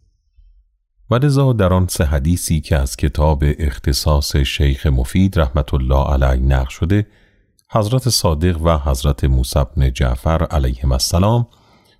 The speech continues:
منحصراً راه نجات را معرفت امام زنده و ظاهر فرمودند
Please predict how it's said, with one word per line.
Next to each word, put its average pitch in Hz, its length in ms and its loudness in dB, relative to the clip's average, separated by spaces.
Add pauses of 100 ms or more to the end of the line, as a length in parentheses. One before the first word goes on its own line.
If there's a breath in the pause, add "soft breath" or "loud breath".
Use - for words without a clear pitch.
(100)
منحصراً 110 800 2
راه 87 400 0
نجات 78 640 2
را 110 200 0 (560 soft breath)
معرفت 85 920 0
امام 71 400 2
زنده 67 580 0
و 82 200 0
ظاهر 73 420 0
فرمودند 62 840 -4